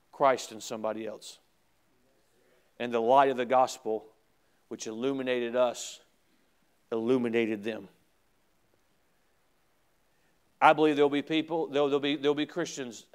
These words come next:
who got right with God because they saw the light of the gospel in somebody else and they said, "You know,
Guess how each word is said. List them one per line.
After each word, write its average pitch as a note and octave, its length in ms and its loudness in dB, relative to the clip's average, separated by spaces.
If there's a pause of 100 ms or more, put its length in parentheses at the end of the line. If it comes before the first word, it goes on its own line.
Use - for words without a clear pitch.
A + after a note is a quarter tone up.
(220)
who C#3+ 140 -4
got C3 200 2
right C3+ 220 4
with C3+ 200 -4
God C3 280 4
because A#2+ 260 -6
they A#2+ 80 -6
saw C3+ 260 -2
the A#2+ 80 -2
light B2 200 2
of A#2+ 80 -2
the B2 80 -6
gospel A#2 420 -4
in G#2+ 60 -10
somebody A2+ 440 -8
else A#2 200 -10
and A#2 100 -14
they - 20 -18
said, A2 200 -10
"You A2+ 60 -16
know, B2 200 -4